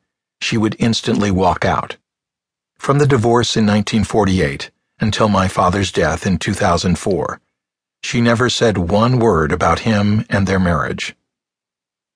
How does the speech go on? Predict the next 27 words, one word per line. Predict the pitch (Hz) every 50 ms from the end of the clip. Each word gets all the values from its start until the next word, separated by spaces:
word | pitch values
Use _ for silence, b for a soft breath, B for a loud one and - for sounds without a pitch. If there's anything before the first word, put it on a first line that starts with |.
| _ _ _ _ _ -
A | - -
few | - - 180 180 180
days | 156 143 131 120 113 - -
after | - 113 107 101 98 - 107 92
his | 82 92 80 -
death, | - 95 78 67 - - - _ _ _ _ _ _ _ _ _ _ _ - -
she | - 147 127
did | 107 117 123 120 -
issue | - 117 101 - - - 110 101
one | 92 90 107 104 95 87 87 90
brief | 87 104 104 107 98 95 95 - - -
yet | 110 107 92 92 - - - _ -
touching | - 117 104 - - 87 78 78
statement. | 80 - - 107 92 85 - - 76 67 - - - _ _ _ _ _ _ _ _ _ _ _ _ _ _ _ _ _ _ _ _ _ _ _ _ -
"America | 120 113 120 123 127 127 127 120 - 123 110
has | 98 117 117 98
lost | 107 104 101 95 95 92 - -
a | 113 98
great | 95 107 101 95 107 -
president | - - 110 98 85 - - 73 76 78 82 - - _ _ _ _ _ _ _ -
and | 110 104 101
a | 101 95
great, | 87 92 107 107 104 104 - - - - _ _ - -
kind, | - 107 98 90 87 87 85 85 85 - - _ _ _ _ _ _ _ -
and | 107 101 98
gentle | 90 104 107 92 82 - 85 78
man." | 78 85 87 85 80 71 - - - -